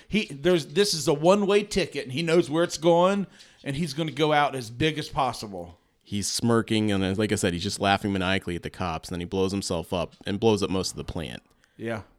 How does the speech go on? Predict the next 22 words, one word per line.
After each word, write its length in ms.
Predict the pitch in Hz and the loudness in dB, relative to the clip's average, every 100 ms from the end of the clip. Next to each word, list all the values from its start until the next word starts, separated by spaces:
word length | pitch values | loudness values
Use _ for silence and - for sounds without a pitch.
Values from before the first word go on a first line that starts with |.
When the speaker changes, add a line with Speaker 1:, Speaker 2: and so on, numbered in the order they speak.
| - | -2
Speaker 2:
But 100 | 107 | 0
I 60 | 101 | 2
looked 240 | 110 - | 2 2
up, 320 | 123 - - | 2 0 -4
Joker 360 | - 113 120 135 | 0 2 2 0
did 140 | 107 | 0
not 160 | 98 107 | 0 0
have 140 | 117 95 | 0 -2
an 60 | |
origin 340 | 85 101 101 80 | 0 -2 -2 -4
until 200 | - - | -6 -8
fifty-two. 760 | 90 90 92 - 90 - - _ _ - - - | -8 -8 -10 -8 -8 -8 -12 _ _ -20 -20 -12
Speaker 1:
Ah, 540 | 92 110 147 165 151 117 | -6 0 2 2 2 0
okay. 640 | 147 147 156 123 135 175 - _ _ _ _ | -2 -2 -2 0 -2 -4 -10 _ _ _ _
Speaker 2:
And 320 | 95 92 92 95 | -4 -2 -2 -2
this 120 | 101 | 0
movie 160 | 117 107 | 0 0
came 180 | 101 98 | 0 0
out 60 | 90 | -2
in 40 | |
forty-nine. 680 | - 104 104 107 80 73 95 | -2 -2 -2 -2 -6 -10 -8
Speaker 1:
Yeah. 280 | 110 139 | -6 -4